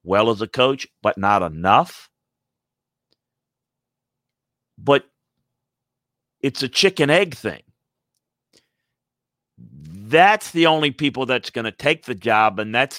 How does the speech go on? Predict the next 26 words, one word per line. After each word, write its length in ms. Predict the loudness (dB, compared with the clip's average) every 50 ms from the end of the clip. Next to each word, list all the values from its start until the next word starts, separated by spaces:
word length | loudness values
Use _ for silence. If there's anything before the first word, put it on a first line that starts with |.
| -12
the 300 | -10 -10 -10 -10 -12 -16 _ _ _ _
only, 1000 | -10 -8 -8 -8 -8 -10 -8 -6 -6 -4 -4 -4 -4 -4 -4 -6 -8 -10 -12 _ _ _ _ _ _ _ _ _ _ _ _ _ _
that's, 480 | 0 2 4 4 2 0 -2 -8 -12 -8
that's 400 | -2 2 2 4 2 2 -2 -4
the 120 | -4 -4
pool 380 | -4 -4 -4 -4 -4 -4 -2 0
that 180 | 0 0 0
you 160 | -2 -4 -4 0
have 260 | 0 0 0 0 -2
to 120 | -6 -10 -8
select 600 | -8 -8 -8 -8 -8 -4 0 0 0 0 -2 -4
from 160 | -6 -6 -4
those 260 | -2 -2 -2 -4 -4
type 240 | -2 -4 -4 -4 -4
of 60 | -8
guys. 400 | -8 -6 -6 -6 -6 -6 -8 -12 -20 _ _ _ _ -20 -20 -20 _ _ _ _ _ _ _ -2
<clears throat> 400 | -2 0 0 0 0 -2 -4 -8 -14 _ _ _ _ _ _ _ _ _ _ _ _ _ _ _ _ _ _ _ _ _ _ _ _ _ _ _ _ _ _ _ 0
Um, 540 | 2 4 6 6 4 4 0 -2 -8 -14 -18 _ _ _ _ _ _ _ _ _ _ _ _ _ _ _ _ _ _ _ _ _ _ _ _ _ _ _ _ _ _ _ _
not 300 | -12 -8 -8 -8 -6 -4
very 160 | -4 -4 -4
good. 500 | -4 -2 -2 -2 -2 -2 -6 -10 -16 _ _ _ _ _ _ _ _ _ _ _ _ _ _ _ _ _ _ _ _ _ _
Look, 160 | -4 -2 0
I'm 200 | 2 2 2 2
gonna 160 | 2 -2 -2
tell 240 | -2 2 2 2 2
you 140 | 2 -2 -8